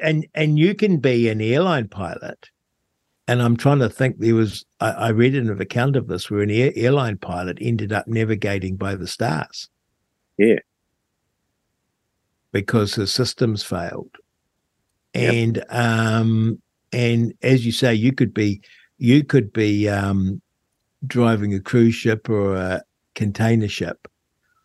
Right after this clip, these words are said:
Speaker 1: and end up wanting to navigate like Captain Cook.
Speaker 2: Hmm.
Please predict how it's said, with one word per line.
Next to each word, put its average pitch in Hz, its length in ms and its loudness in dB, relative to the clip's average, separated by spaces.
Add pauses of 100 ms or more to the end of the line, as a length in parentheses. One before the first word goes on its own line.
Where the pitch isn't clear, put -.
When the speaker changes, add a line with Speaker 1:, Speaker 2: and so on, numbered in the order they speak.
(480)
Speaker 1:
and 113 300 2
end 113 260 4
up 110 240 0 (1000)
wanting 117 480 2
to 110 120 -2
navigate 107 580 0
like 101 240 -4
Captain 101 360 -6
Cook. - 380 -4 (1040)
Speaker 2:
Hmm. 131 240 4